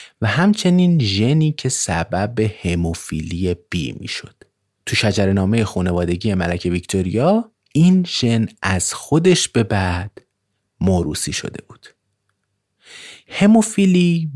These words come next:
به این دلیل ایجاد می‌شد که یه تک جهش روی ژن عامل پروتئینی که برای انعقاد خون لازمه اتفاق می‌افتاد و اونو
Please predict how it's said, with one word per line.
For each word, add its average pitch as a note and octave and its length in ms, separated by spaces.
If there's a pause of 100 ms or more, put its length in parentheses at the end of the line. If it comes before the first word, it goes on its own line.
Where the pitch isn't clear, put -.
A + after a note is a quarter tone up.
به - 160
این D#3+ 360
دلیل G2+ 520
ایجاد F2+ 440
می‌شد E2+ 560 (560)
که - 140
یه D3+ 340
تک - 540
جهش F#2+ 840 (960)
روی E3+ 400
ژن D3+ 460 (140)
عامل G#2 640 (140)
پروتئینی A2+ 840
که - 200
برای F#2+ 680
انعقاد F#2+ 760
خون F#2+ 280
لازمه G2+ 720
اتفاق - 600
می‌افتاد - 480 (1040)
و B2 120 (140)
اونو A3 440